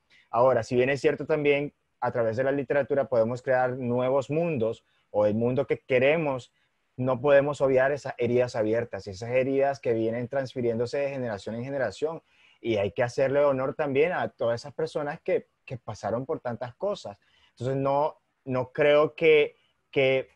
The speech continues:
hablar de un mundo totalmente, eh, feliz, ignorando toda una realidad que sí pasó,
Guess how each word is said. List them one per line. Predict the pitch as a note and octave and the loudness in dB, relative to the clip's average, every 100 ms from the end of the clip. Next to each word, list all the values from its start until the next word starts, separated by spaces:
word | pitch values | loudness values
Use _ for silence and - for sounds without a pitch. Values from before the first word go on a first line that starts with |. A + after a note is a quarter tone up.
| _ | _
hablar | A#2+ B2 B2 C3 D#3+ | -2 0 2 0 -2
de | A#2+ C#3 | 0 0
un | C3+ C#3+ | 2 0
mundo | C#3+ D3 C3 C3+ C3 | -2 -2 2 2 2
totalmente, | B2+ B2+ B2 B2+ B2 - B2+ B2 A#2+ A#2 G#2 _ _ _ _ _ _ _ _ _ _ _ _ _ _ _ _ _ | -2 -2 -2 -2 -4 2 6 6 6 4 0 _ _ _ _ _ _ _ _ _ _ _ _ _ _ _ _ _
eh, | A#2+ A#2 A#2 A2+ A2 G#2+ G2+ | 2 4 6 4 2 0 0
feliz, | C3+ D3+ F3 - - - _ _ _ _ _ _ _ _ _ _ _ | 2 4 4 0 -10 -16 _ _ _ _ _ _ _ _ _ _ _
ignorando | C#3 A#2+ B2 A#2+ B2+ B2+ C#3+ | -2 0 2 0 0 0 2
toda | C#3+ | 4
una | C#3+ C#3+ | 4 2
realidad | C#3+ D3 C#3+ C3+ C3 - - | 2 2 2 2 0 -4 -2
que | C#3 A2 F2 | 0 0 -4
sí | - D3 | -4 -2
pasó, | D3 C3+ B2 - A2 G#2+ | 0 0 -2 -2 -2 -2